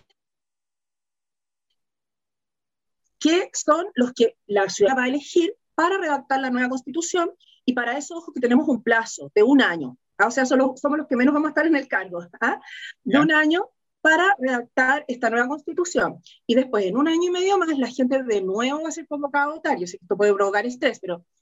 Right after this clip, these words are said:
Speaker 1: de nuevo va a ser convocada a votar para ver si la constitución que acordamos los constituyentes le gusta o prefiere quedarse con la constitución del ochenta.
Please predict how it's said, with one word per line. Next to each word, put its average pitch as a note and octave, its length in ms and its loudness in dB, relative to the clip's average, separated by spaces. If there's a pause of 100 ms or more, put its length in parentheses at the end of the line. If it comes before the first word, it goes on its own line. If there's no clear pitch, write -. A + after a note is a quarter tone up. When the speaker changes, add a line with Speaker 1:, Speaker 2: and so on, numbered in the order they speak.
(200)
Speaker 1:
de G3+ 220 0
nuevo B3+ 300 0
va E4+ 60 2
a D#4+ 40 -6
ser E4 180 -10
convocada C#4 420 0
a C#4+ 40 2
votar C#4+ 400 -4
para A3+ 200 -2
ver G3 180 -6
si - 140 -14
la E3+ 140 -2
constitución B3 840 -4 (640)
que F3+ 60 0
acordamos F#3+ 480 0
los D4+ 100 -12
constituyentes C#4+ 580 0
le A3 100 6
gusta D4 560 0 (320)
o F4 140 0
prefiere F4 340 -2
quedarse D4 520 -4
con C4 120 2
la A#3+ 80 2
constitución A3+ 560 -4
del A3 140 2
ochenta. C#3 540 -4